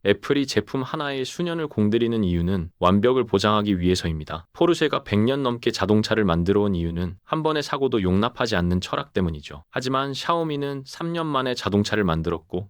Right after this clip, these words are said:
오 퍼센트의 순이익률을 지키기 위해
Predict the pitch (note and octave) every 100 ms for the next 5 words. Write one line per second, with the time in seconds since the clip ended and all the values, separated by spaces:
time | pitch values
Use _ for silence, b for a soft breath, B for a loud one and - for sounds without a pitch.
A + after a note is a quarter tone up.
0 | - G2+ - D3+ C#3 C3 C3 - F3 C#3+
1 | A#2+ B2 A#2 A2 - - A2+ G#2 F2 E2
2 | F2+ F#2